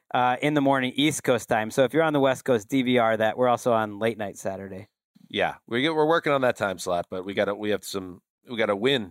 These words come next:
Speaker 2: battles. We gotta win in the ratings war. And I know Andrew Marchand, who covers the media for The Post in New York, um, has been on the show. His brother is a listener. So, hey, bro, if you can tell Andrew to give us a little New York Post write-up about our T V show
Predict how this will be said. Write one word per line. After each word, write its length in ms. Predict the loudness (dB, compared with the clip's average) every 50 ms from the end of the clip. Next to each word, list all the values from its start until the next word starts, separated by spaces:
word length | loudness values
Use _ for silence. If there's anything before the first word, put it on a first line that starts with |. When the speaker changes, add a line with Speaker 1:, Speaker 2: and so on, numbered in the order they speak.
| -8 -4
Speaker 2:
battles. 380 | -2 0 0 0 0 -2 -4 -4
We 80 | -2
gotta 140 | 0 0 0
win 200 | 0 0 0 0
in 60 | -2
the 80 | -2 0
ratings 460 | 0 2 2 0 0 -4 -6 -8 -6
war. 260 | -2 0 0 0 0 -2 -8 -16 -20 -12 -4 -2
And 80 | 0
I 60 | 2
know 140 | 2 2 2
Andrew 340 | 2 2 0 0 0 -2 0
Marchand, 560 | 2 0 0 0 0 0 2 2 2 0 -2
who 80 | -4 -4
covers 320 | -2 -2 -2 0 -2 -4
the 60 | -4
media 280 | -4 -4 -2 -2 -2 -2
for 140 | -2 -4 -6
The 80 | -6
Post 500 | -2 0 2 2 2 0 -2 -8 -12 -14 _ _ _ _ _
in 140 | -12 -6 -4
New 80 | -2 0
York, 420 | 2 4 4 4 2 0 -4 _ _ _ _ _ _ _ -8 -2
um, 400 | 0 2 2 2 0 0 -4 -10
has 160 | -14 -14 -4 -2
been 100 | 0 0
on 100 | 0 -2
the 60 | -2
show. 180 | -2 0 0
His 140 | 0 -2 -6 -10
brother 440 | -14 _ 0 0 2 2 2 2
is 100 | 2 0
a 60 | -2 0
listener. 500 | 0 0 0 -2 -4 -8 -12 -16 -20 _ _ _ _ _ _ _ _ _ _ _
So, 440 | -6 -2 0 2 2 2 0 -4 -4
hey, 280 | -2 -2 -2 -2 -4 -10 _ _ _ _ _ _ _ _ _ _ _ _
bro, 280 | 0 0 0 0 -2 _ _ _ _ _ _ _ _
if 140 | -12 -6 -6
you 100 | -4 -4
can 120 | -4 -6 -6
tell 320 | -2 0 0 0 0 0
Andrew 460 | 0 -2 -2 -2 -4 -6 -10 -10 -4
to 340 | -4 -4 -4 -4 -10 -18 -8
give 140 | -6 -6 -6
us 140 | -6 -6 -4
a 20 |
little 160 | -4 -4 -4
New 80 | -2 -2
York 180 | -2 -4 -2
Post 300 | 0 0 0 0 -2 -2
write-up 240 | -4 -4 -4 -4 -8
about 220 | -8 -6 -6 -4 -4
our 80 | -6
T 180 | -8 -10 -12 -10
V 140 | -8 -10 -8
show 300 | -8 -8 -10 -10 -12